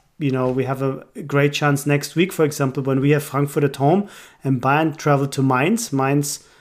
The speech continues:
unbeaten in nine games, really tough place to go to, really awkward team to play at the moment. So let's not try to be too negative, but yeah, if you throw it away like this,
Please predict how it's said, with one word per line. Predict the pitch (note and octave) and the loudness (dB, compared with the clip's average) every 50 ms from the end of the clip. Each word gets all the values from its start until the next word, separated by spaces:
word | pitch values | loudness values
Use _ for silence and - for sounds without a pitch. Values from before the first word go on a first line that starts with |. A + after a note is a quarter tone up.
| _ _ _ _ _ | _ _ _ _ _
unbeaten | - C3+ C#3+ C#3+ D3 D#3+ - - D#3 | 0 2 2 4 2 0 0 2 2
in | C#3+ C#3 | 4 4
nine | C3+ C3+ C#3 D3 D3 | 4 4 2 2 2
games, | B2 C3+ C3 C3+ D3 E3+ G3 - - - B2 | 2 2 2 2 2 0 -2 -4 -6 -10 -10
really | A#2+ B2+ C#3 E3 F#3+ F#3 E3+ D3 | -6 -2 2 2 4 4 4 2
tough | C#3+ - - C#3 C3+ C3 - - | 0 0 -2 -2 -2 -2 -4 -10
place | - C#3 B2 B2+ B2 B2 - | -8 -6 -4 -4 -4 -6 -6
to | - A#2+ | -8 -6
go | - C3 B2+ B2 | -4 -2 -2 -2
to, | B2 - - C#3+ C3+ B2 | -4 -4 -2 -2 -2 -2
really | A#2+ C#3 E3 F3 D#3+ D3 C3 C3 | -2 0 0 2 2 2 0 0
awkward | - D#3 C3+ B2 - - C3 B2+ | 0 -2 -2 -2 -2 -4 -6 -6
team | - - B2+ A#2 | -4 -4 -4 -4
to | A#2 - A#2+ | -4 -8 -10
play | - B2+ B2+ B2 | -8 -6 -6 -6
at | B2+ B2+ | -4 -6
the | B2+ | -6
moment. | A#2 A#2+ A#2+ B2 C#3 D3+ D3 | -4 -4 -4 -4 -4 -4 -4
So | - - C#3+ C#3 C3+ C3+ C3 - - - - - - - - - - - - - _ _ _ | -4 -2 0 2 2 0 -2 -4 -14 -20 -20 -20 -20 -20 -20 -20 -20 -20 -20 -20 _ _ _
let's | - C#3 C#3 D3+ E3 E3 - - | -2 0 2 2 2 0 -2 -2
not | E3 D#3+ D#3+ D#3 | 0 0 0 0
try | C#3+ - - D#3+ D#3 D#3+ | -2 -2 0 2 2 2
to | D#3 - D#3 | 0 -2 -4
be | C#3+ D#3 D#3 | -2 -2 -2
too | D3 - - D3+ | -2 -2 0 2
negative, | C#3+ D3+ E3+ G3 G3+ G3 G3 - C3+ A#2+ A#2+ - - | 4 4 4 2 0 -2 -4 -4 -6 -6 -6 -8 -6
but | - C3 C3 - - - _ _ - _ _ _ _ _ _ _ _ _ _ _ | -6 -6 -6 -6 -10 -18 _ _ -20 _ _ _ _ _ _ _ _ _ _ _
yeah, | - C3+ A#2+ G#2 - - - | -4 -4 -2 -4 -6 -10 -10
if | - C#3+ C#3+ - | -10 -10 -6 -2
you | D3+ C#3+ | -2 -2
throw | C#3+ - - E3 E3+ F#3 | -2 2 4 4 4 4
it | F3+ - | 4 2
away | D#3 C#3+ D3+ D3+ D#3 | 0 2 4 4 4
like | D3+ D3 C#3 B2 A#2+ | 4 4 2 0 2
this, | D3 C#3 C#3+ C#3+ - - - - - | 2 2 2 2 0 -4 -6 -8 -12